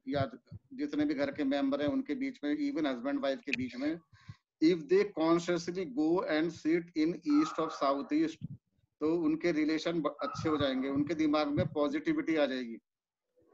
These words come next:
और वही लोग अगर जाके east of south east में husband wife कमरा बना लेंगे,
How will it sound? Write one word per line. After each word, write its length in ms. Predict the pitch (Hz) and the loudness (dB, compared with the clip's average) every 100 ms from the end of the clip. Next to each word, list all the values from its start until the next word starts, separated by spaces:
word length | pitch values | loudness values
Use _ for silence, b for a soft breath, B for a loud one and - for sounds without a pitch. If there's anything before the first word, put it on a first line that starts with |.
| - - - 147 | -8 -4 -2 -2
और 120 | 131 | 2
वही 300 | 151 170 180 | 4 4 6
लोग 260 | 170 185 185 | 8 8 10
अगर 240 | 175 175 | 10 8
जाके 640 | 165 165 190 190 190 156 | 10 8 6 2 4 4
east 200 | 160 180 | 4 2
of 120 | 170 - | 2 6
south 300 | 139 143 156 | 6 6 4
east 200 | 151 160 | 4 4
में 160 | 165 | 8
husband 340 | 151 143 151 147 | 8 8 6 8
wife 220 | 151 151 | 6 6
कमरा 300 | 147 147 147 | 6 8 8
बना 200 | 143 139 | 8 6
लेंगे, 360 | 139 147 180 | 6 6 4